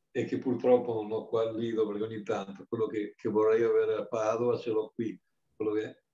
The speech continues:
ce l'ho di là, eh, beh, naturalmente è il libro di Fromm, Avere o Essere, questo è una roba che ha sempre molto colpito come, no?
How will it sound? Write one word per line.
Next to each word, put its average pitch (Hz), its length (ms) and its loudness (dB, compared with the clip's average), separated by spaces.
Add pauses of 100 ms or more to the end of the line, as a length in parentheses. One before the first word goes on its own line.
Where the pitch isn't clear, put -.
ce - 120 -6
l'ho 107 100 0
di 110 80 -2
là, 117 320 -2
eh, - 160 -6
beh, 113 320 -2
naturalmente 110 800 -2
è 104 40 4
il 101 80 -2
libro 107 300 0
di 113 80 -4
Fromm, 101 480 -2 (440)
Avere 104 420 2
o 104 200 0
Essere, 98 380 -4
questo 101 320 -2
è 95 180 0
una 92 260 -8
roba 101 300 -4
che - 220 -20 (320)
ha 98 100 -14
sempre 113 380 -2
molto 107 460 -2
colpito 120 640 -2
come, 104 260 -10 (100)
no? 120 200 -18